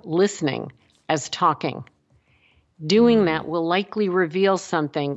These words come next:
Speaker 1: in the experience and history of a young person that explains the specific stress they are experiencing, the reason for it, and produce a much more personal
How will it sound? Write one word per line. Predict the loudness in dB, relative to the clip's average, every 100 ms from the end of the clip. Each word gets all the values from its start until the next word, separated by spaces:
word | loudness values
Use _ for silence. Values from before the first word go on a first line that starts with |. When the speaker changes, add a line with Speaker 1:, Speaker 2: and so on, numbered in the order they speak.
| 0
Speaker 1:
in | 2
the | 2 0
experience | -4 -6 0 2 4 2 0 0
and | -2
history | 0 -2 -2 -2 -2 -4 -10 -20 -20 -6
of | 0 2
a |
young | 2 2 2 2
person | -2 -4 -2 -6 -6 -12 -20 _ -2
that | 0
explains | -2 -6 -4 2 4 4 2 -2
the | -6
specific | -4 -6 -6 -4 -2 0 -2
stress | -2 -6 -4 -6 -8 -20 _ _ _
they | 0 2
are | 2
experiencing, | 0 -4 -4 0 0 0 0 -2 -6 -6 -10 -18 _
the | 0
reason | 2 4 4 2 0 0
for | -4 -4 -4
it, | -6 -12 _ _ _ -2
and | 0 0
produce | -2 2 0 0
a | 0
much | 2 2 0 -2
more | 0 0
personal | -2 -4 -2 -2 -4 -4 -6